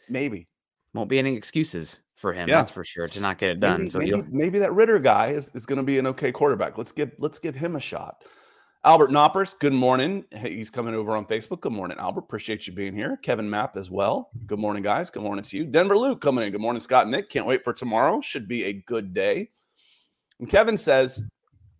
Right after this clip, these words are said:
Speaker 1: Terry Fontenot had a pre-draft, uh, conference yesterday. He says, "It sounds like he was leaning towards trading back in his presser. Open to it." Definitely sounded more open to it than the last couple of years, but maybe,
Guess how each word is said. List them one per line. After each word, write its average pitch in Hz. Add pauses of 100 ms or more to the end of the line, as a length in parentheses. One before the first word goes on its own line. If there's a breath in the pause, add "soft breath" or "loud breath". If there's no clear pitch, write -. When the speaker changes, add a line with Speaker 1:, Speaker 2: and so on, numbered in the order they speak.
(160)
Speaker 1:
Terry 165
Fontenot 156
had 135
a 123
pre-draft, 127 (200)
uh, 110
conference 120
yesterday. 101
He 101
says, 101
"It 104
sounds 135
like 127
he 123
was 107
leaning 120
towards 104
trading 110
back 107
in 95
his 95
presser. 90 (300)
Open 143
to 95
it." - (540)
Definitely 196
sounded 190
more 165
open 170
to 139
it 120
than 127 (100)
the 117
last 131
couple 143
of 95
years, 87
but 117 (500)
maybe, 143